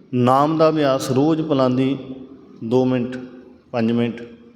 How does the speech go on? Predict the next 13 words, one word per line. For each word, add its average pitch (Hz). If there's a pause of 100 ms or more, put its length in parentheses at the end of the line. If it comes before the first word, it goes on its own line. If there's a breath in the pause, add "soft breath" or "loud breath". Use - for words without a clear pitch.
(680)
ਤੋਂ 110
ਸ਼ੁਰੂ 131
ਕਰੋ, 117
ਇੱਕ 117
ਮਿੰਟ 110
ਤੋਂ - (1000)
ਹੌਲੀ 123
ਹੌਲੀ, 113
ਹੌਲੀ 110
ਹੌਲੀ 107
ਵਧਾਉਂਦੇ 101
ਜਾਓ 101
ਇਹਨੂੰ। 101